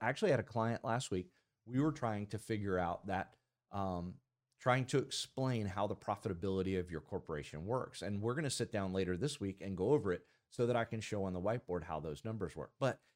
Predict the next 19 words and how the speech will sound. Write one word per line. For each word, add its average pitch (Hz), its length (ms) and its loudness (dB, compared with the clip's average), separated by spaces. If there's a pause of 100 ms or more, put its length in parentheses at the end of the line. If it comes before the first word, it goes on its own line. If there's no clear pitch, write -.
(140)
capital 139 260 -4
gains 143 280 -2
treatment 143 400 -6
for 120 100 -4
corporate 135 360 -4
distributions, 131 680 -2 (460)
not 107 280 0
true. - 360 -4 (420)
Also, 123 540 2
he 117 120 -4
talked 113 300 -4
about 95 320 -2
dividends 95 580 0
and 98 140 -4
how 95 160 -2
dividends 101 540 -2
from 95 180 -4
your 85 140 -2
corporation 82 720 -2